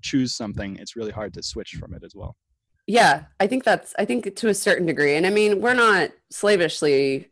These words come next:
Speaker 2: you know, stuck to certain tools, and I think we m-, mishmash things together for various purposes, but,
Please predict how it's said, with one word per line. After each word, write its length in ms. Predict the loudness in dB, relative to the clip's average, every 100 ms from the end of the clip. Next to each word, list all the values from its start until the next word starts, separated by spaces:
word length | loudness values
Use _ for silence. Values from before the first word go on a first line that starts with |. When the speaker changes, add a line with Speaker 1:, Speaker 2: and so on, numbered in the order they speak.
| -6
Speaker 2:
you 220 | -2 0
know, 320 | 0 0 -2 -4
stuck 280 | 0 0 -2
to 80 | -4
certain 280 | -4 -4
tools, 400 | -4 -2 0 2
and 100 | 0
I 40 | -2
think 180 | -4 -4
we 140 | -2
m-, 360 | 0 -2 -2 -2
mishmash 540 | -2 0 0 0 -4
things 300 | -4 -4 -4
together 340 | -2 0 0
for 140 | -2 0
various 300 | 0 0 0
purposes, 640 | -4 -4 -4 -2 -2 -4
but, 420 | -4 2 4 2